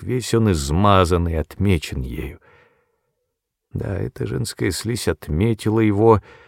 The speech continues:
чтобы затем пожизненно обладать над ним таинственной властью,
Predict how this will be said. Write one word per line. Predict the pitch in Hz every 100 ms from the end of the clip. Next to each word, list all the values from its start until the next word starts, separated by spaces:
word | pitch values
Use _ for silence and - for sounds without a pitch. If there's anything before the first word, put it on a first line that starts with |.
| _ _ _ _ _
чтобы | - - 78
затем | 73 73 131 123
пожизненно | 107 92 123 113 117 110 104
обладать | 90 87 80 113 104
над | 110 98 101
ним | 110 104 90 78 _ _ _
таинственной | - 107 90 80 - 92 90 87
властью, | 87 85 76 - - -